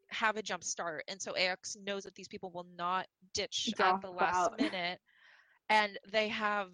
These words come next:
Speaker 1: all their eggs in that basket. And A X will take those people in, whereas in a smaller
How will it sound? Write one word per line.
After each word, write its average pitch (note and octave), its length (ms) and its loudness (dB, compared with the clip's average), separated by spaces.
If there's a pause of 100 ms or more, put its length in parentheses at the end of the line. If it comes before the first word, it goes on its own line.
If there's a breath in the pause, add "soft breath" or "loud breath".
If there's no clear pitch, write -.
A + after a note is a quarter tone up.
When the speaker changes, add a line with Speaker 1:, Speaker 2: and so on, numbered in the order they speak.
(120)
Speaker 1:
all G3 180 0
their F#3+ 120 2
eggs F3 280 0
in F3+ 80 -10
that F3 180 4
basket. G#3 500 0 (180)
And A3+ 100 -2
A B3 100 4
X C#4+ 220 -4
will A#3 140 -4
take A3 200 -6
those F3 180 -6
people F#3+ 280 -8
in, A#3 100 -4 (340 loud breath)
whereas B3 260 0
in A#3+ 160 -8
a G#3+ 60 -8
smaller G#3 560 -2